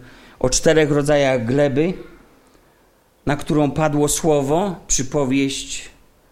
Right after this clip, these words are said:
Jezusa, to znajdziemy wiele powodów, które zabierają człowiekowi posiane w nim słowo.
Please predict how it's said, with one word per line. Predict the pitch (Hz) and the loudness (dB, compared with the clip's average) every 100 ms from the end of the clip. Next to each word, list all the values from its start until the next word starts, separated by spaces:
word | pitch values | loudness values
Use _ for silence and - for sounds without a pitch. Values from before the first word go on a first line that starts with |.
| - | -4
Jezusa, | 123 117 131 - 156 175 - - _ _ - - | -2 0 -2 -2 -4 -6 -12 -20 _ _ -20 -12
to | - | -6
znajdziemy | 143 165 160 170 175 156 | -2 0 0 2 2 0
wiele | 143 208 247 | 0 0 -2
powodów, | - 135 123 113 113 117 | -4 -2 0 0 -4 -6
które | - 151 | -2 0
zabierają | 139 139 143 147 170 170 | 0 0 0 0 0 -2
człowiekowi | - 170 151 139 165 175 | -2 -4 -4 -4 -4 -6
posiane | - 160 - 160 175 | -6 -6 -4 -2 -2
w | 165 | -2
nim | 185 185 | -4 -4
słowo. | - 220 208 117 107 - | -4 -2 -4 -4 -10 -14